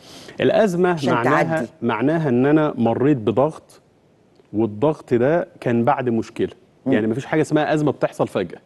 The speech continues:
Speaker 2: تمام.
Speaker 1: في واحد مر بمشكلة،
Speaker 2: مم.
Speaker 1: والمشكلة دي فضل يفكر فيها
Speaker 2: مم.
Speaker 1: ويحملها أكتر مما تتحمل،
Speaker 2: مم.
Speaker 1: فتحولت لضغط.
Speaker 2: مم.
Speaker 1: الضغط ده إذا ما استمر معاه وأثر على أدائه،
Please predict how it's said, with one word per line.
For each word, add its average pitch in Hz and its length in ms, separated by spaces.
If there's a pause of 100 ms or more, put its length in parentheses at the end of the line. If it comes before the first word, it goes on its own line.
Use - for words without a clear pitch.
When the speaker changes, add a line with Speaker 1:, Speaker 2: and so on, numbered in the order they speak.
Speaker 2:
تمام. 190 280 (360)
Speaker 1:
في 180 120
واحد 160 400
مر 123 340
بمشكلة، 117 580 (120)
Speaker 2:
مم. 139 180
Speaker 1:
والمشكلة 113 460
دي 139 100
فضل 147 280
يفكر 156 440
فيها 160 400 (140)
Speaker 2:
مم. 160 80
Speaker 1:
ويحملها 139 720
أكتر - 320
مما 139 280
تتحمل، 175 680 (120)
Speaker 2:
مم. 156 120
Speaker 1:
فتحولت 160 600
لضغط. 131 520
Speaker 2:
مم. 151 160 (380)
Speaker 1:
الضغط 175 340
ده 202 180
إذا 170 160
ما 151 80
استمر 160 600
معاه 135 320 (320)
وأثر - 480
على 107 260
أدائه، 120 340